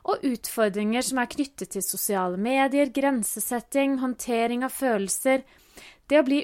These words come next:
fortrolig med egne følelser, rett og slett, slik at ungdommene våre blir trygge og står robuste og stødige i møte med livets opp- og ikke minst nedturer. Det er et spennende og nyttig kurs for alle foreldre. Du kan melde deg på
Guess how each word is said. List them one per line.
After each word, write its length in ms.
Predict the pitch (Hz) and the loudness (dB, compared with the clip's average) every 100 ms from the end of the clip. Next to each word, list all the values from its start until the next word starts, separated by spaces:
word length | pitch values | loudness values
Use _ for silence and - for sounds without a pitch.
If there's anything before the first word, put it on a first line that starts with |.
| - | -4
fortrolig 640 | - 294 - 220 202 208 226 | -10 -8 -6 -4 -2 -2 -2
med 140 | 233 | -2
egne 180 | 190 214 | -2 -6
følelser, 480 | 208 233 180 - 185 | -4 -4 -2 -4 -6
rett 160 | 185 | -8
og 60 | 311 | -4
slett, 260 | 381 466 - | -4 -4 -4
slik 220 | 320 349 | -2 -2
at 80 | 349 349 | -2 0
ungdommene 480 | 262 214 220 233 247 | 0 0 -2 -2 0
våre 320 | 240 196 233 | 2 2 2
blir 160 | 214 202 | 0 -4
trygge 540 | - 311 294 214 269 294 - - - - | -2 0 0 2 2 2 -2 -20 -20 -6
og 160 | 339 | -2
står 380 | - 254 233 247 | 0 2 2 2
robuste 640 | 269 202 - - - 226 - | -2 -4 -4 -4 0 -2 0
og 80 | |
stødige 720 | - - 226 202 180 196 233 - | -2 0 0 0 -2 0 -2 -2
i 140 | 254 | -2
møte 400 | 226 190 - 196 | -2 -2 -4 -4
med 80 | 202 | -4
livets 480 | 196 180 220 - - - | -2 -4 -6 -6 -10 -8
opp- 320 | 202 - - | -12 -12 -16
og 80 | - 214 | -8 -6
ikke 160 | 226 208 | -4 -2
minst 480 | 214 233 233 - 196 | -2 -2 -4 -4 -4
nedturer. 640 | 175 160 - - - - _ _ - | -4 -8 -12 -12 -14 -20 _ _ -2
Det 80 | 330 | 2
er 80 | 370 | 2
et 160 | 370 | 0
spennende 600 | - - 330 220 226 262 285 | -6 0 2 2 0 0 0
og 160 | 262 | 0
nyttig 480 | 262 294 - - 226 - | 0 -2 -6 -8 -8 -6
kurs 320 | 226 240 262 - | -4 -4 -4 -6
for 240 | 220 202 220 - | -2 -2 -2 -2
alle 400 | 240 190 170 196 - | -2 0 -2 -4 -6
foreldre. 540 | - 175 160 - - - _ _ _ _ _ _ _ | -8 -6 -6 -12 -16 -18 _ _ _ _ _ _ _
Du 80 | - | -6
kan 140 | 320 339 | 0 4
melde 220 | 311 214 | 4 2
deg 100 | 208 | 0
på 140 | 294 | 4